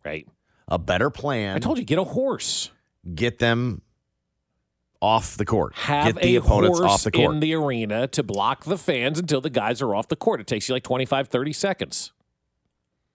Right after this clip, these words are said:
Speaker 1: Get everybody off the court, let the horse back out, and then go do your thing.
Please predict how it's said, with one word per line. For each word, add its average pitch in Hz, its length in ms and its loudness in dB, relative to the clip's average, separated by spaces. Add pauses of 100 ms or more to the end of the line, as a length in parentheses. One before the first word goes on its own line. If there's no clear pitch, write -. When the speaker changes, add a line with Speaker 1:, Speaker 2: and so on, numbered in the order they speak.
(300)
Speaker 1:
Get 117 120 -2
everybody 160 380 0
off 175 160 -2
the 196 80 -2
court, 143 480 -2 (460)
let 107 160 -2
the 151 80 4
horse 139 300 0
back 147 280 -2
out, 131 320 0
and 127 140 -2
then 127 160 -2
go 127 220 0
do 120 100 -4
your 151 180 -4
thing. 277 320 -6